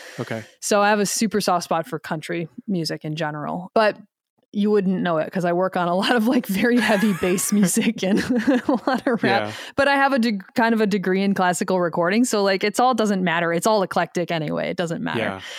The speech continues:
Speaker 1: Yeah.
Speaker 2: I think one of the things that makes me a good mastering engineer is that I am very, very eclectic with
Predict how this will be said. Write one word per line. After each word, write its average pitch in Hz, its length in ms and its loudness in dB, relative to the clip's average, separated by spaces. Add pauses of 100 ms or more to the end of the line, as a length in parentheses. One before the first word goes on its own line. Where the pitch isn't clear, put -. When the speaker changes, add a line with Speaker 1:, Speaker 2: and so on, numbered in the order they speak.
(300)
Speaker 1:
Yeah. 104 200 -6 (160)
Speaker 2:
I 240 140 2
think 285 280 0
one 247 180 2
of 302 60 2
the 294 80 0
things 254 240 2
that 226 80 2
makes 208 220 0
me 214 80 2
a 208 60 0
good 196 180 2
mastering 202 400 0
engineer 185 260 0
is 175 100 -4
that 180 100 2
I 175 160 0
am 170 280 -2
very, 202 600 0
very 175 680 0 (480)
eclectic 196 600 -2
with 185 160 0